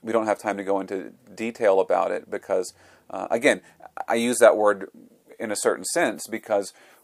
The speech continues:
it's true, we cannot merit anything before God. You and I can't merit anything before God. We can never earn our way to heaven, and that's because we're not equal with God. Um, for us to merit any sort of favor, um,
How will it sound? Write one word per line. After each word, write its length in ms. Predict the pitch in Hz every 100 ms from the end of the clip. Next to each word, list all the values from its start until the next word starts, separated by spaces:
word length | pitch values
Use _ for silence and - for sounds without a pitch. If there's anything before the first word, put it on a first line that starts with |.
| - - _ -
it's 200 | 123 -
true, 320 | - - 151
we 160 | 107 127
cannot 440 | - 135 127 143
merit 420 | 113 110 104 104 -
anything 440 | 104 104 98 95
before 320 | 92 - 92
God. 340 | 90 131 90 92
You 160 | 123
and 100 | 120
I 180 | 117 120
can't 380 | - 127 113 -
merit 460 | 101 107 110 95 -
anything 480 | 113 120 113 95 95
before 340 | 95 - 92
God. 300 | 92 143 95
We 80 | 98
can 160 | 107 107
never 260 | 107 104 -
earn 220 | 113 113
our 180 | 104 101
way 180 | 92 92
to 100 | 92
heaven, 400 | 127 147 87 90 - -
and 120 | -
that's 160 | 135 156
because 280 | 170 - 151
we're 100 | 165
not 160 | 170
equal 300 | 185 226 110
with 160 | 92 92
God. 280 | 98 60 - _ _ _ _ _
Um, 420 | 120 110 107 104
for 240 | - 131 143
us 120 | 170
to 100 | 139
merit 460 | 123 135 165 131 -
any 180 | 127 135
sort 220 | - 113
of 180 | 98 - -
favor, 460 | 139 170 110 92 - _ _
um, 580 | 104 98 95 95 92